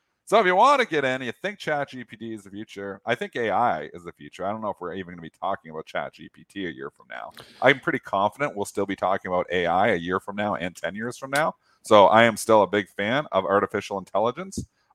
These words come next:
Um, I did buy some I B M in my long-term portfolio. It's a value trade. Um, doesn't look great on the chart, but, you know, I'm not all about technical. Sometimes I'm just about valuation. And I think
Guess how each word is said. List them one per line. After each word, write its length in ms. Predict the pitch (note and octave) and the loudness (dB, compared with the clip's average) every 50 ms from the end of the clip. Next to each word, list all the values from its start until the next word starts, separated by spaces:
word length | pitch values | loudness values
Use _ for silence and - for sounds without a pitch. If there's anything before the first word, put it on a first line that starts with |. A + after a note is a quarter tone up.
| - | -2
Um, 500 | G#2 G#2+ G#2 G#2 G#2 G#2 G#2+ G#2+ G#2 G#2 - - | 2 2 4 4 4 4 4 2 0 -2 -2 -2
I 80 | G#2 | 0
did 240 | - B2+ C3 A2+ - | 2 2 2 4 4
buy 320 | A2 G#2 G#2+ A2+ A#2 C3+ D3 | 6 6 6 6 4 2 0
some 220 | - - A#2+ A2+ | -2 -6 -4 0
I 160 | G#2+ A2 A2+ | 0 2 2
B 160 | A2+ G#2+ A2 G#2+ | 0 0 -2 -4
M 120 | A2 A2 | -4 -4
in 40 | A2 | -4
my 160 | G#2+ G#2 G#2 | -4 -4 -2
long-term 480 | G2+ G2+ G#2+ G#2+ G#2+ A2 - - A2 G#2 | 0 0 0 0 -2 -4 -8 -10 -12 -8
portfolio. 540 | - A2 G#2+ - _ - G#2+ A2+ A#2 A#2+ | -6 -4 -6 -4 _ -4 -2 0 2 0
It's 100 | A2 - | 0 -2
a 100 | - E2+ E2 E2 | -6 -10 -6 _
value 460 | F#2+ F#2+ G2 G2+ G#2 G#2 G#2 G#2 G#2 | 0 2 2 2 0 0 -2 -6 -10
trade. 640 | - - - G#2+ G2+ G2 G2 G2 G2+ G2+ G#2+ B2 - _ _ _ _ _ _ _ _ | -12 -14 -10 -6 -4 -2 -2 -2 -2 -4 -6 -8 -14 _ _ _ _ _ _ _ _
Um, 420 | - F#2+ G2+ G2 G2+ G2+ G2+ G2 G2 - | -2 0 2 2 2 0 0 -2 2 6
doesn't 280 | A#2 A2 A2 B2 A#2+ | 6 6 6 6 0
look 140 | A2+ A2 - | -4 -4 -4
great 320 | - - G2+ G#2 G#2+ G#2 | -6 -2 0 2 2 2
on 80 | G#2 G#2 | 0 -2
the 80 | G2+ G2 | -4 -8
chart, 360 | - - - G2+ G#2 A#2 - - | -8 -2 0 0 0 0 -2 -4
but, 140 | G#2 - | -8 -8
you 80 | - G2 | -8 -8
know, 340 | G2 G2 G2+ G2 G2 G2+ - - | -6 -4 -4 -2 -4 -4 -4 -4
I'm 160 | F#2+ F#2+ G2 | -6 -6 -4
not 240 | G2 F#2+ F#2 F#2+ F#2+ | -6 -6 -4 -4 -2
all 140 | F#2 F2+ F#2 | -2 -4 -4
about 220 | F#2 F#2+ F#2+ - | -4 -6 -6 -6
technical. 460 | - - F#2+ - _ F#2 - - G2+ | -4 -6 -6 -6 _ -12 -10 -8 -8
Sometimes 380 | F#2 - F2 - - D#2+ E2+ F2 | -8 -8 -12 -12 -12 -12 -12 -12
I'm 80 | F2 E2 | -14 -16
just 180 | F#2 - - | -16 -14 -14
about 260 | E2+ E2+ F2 F2 - | -8 -6 -6 -6 -4
valuation. 760 | - F#2+ F#2 F2+ F2 E2+ E2 E2+ F2+ F2+ F2+ - - G2+ F#2+ | -2 -2 0 0 -2 -4 -6 -6 -6 -6 -8 -8 -10 -12 -12
And 100 | F2+ F2+ | -10 -8
I 60 | F2+ | -10
think 240 | F#2 - C3+ C3+ - | -8 -6 -8 -8 -8